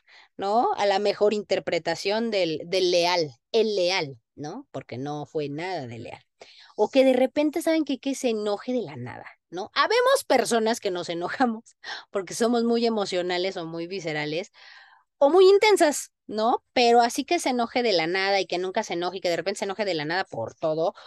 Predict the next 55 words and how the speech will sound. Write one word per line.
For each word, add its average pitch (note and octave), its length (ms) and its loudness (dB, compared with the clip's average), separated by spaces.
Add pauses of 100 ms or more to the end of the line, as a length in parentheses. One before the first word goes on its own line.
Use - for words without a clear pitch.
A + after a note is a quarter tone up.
(140)
o E3 140 -6
que E3+ 100 -6
siempre G3+ 260 -4
esté A3+ 140 -4
a - 20 2
la G3 80 0
defensiva E3+ 500 -4
por C#3 200 -12
todo, D#3 360 -6 (760)
pues, E3 220 -10 (480)
también A#3 420 2
es, C4 80 -6 (100)
es - 160 -6
como B3 260 0
raro, F3+ 360 -2
¿no? E3+ 160 -6
O A#3+ 80 -2
sea, C#4 160 0
me C4+ 100 4
refiero C4+ 320 4
a F4+ 40 4
la D4 120 4
relación, A3+ 520 0
no A#3+ 100 0
que C4+ 100 -4
una C#4 140 0
persona A3 440 -2
sea F#3+ 180 -4
así, D#3+ 320 -6 (140)
¿no? D3 220 -8
O C4+ 40 -8 (280)
sea, E3 140 -6
porque F3 200 -4
el F#3 60 -2
chiqui A3+ 220 -4
ya A#3 100 2
me A3 80 0
está G#3 140 -2
haciendo G3 300 -2
caras, G#3 320 0 (360)
no, F3+ 280 -6 (120)
o D#3+ 140 -8
sea, E3+ 580 -2 (240)
porque G3+ 240 0
yo A#3 220 4
soy A#3+ 220 4
así, A3+ 240 0
pero A3 180 2
todo A3+ 180 4
el A3+ 100 4
tiempo A3 220 0
y A#3 40 2
con F3 200 -2
todo A#3 300 6
mundo, A#3+ 420 2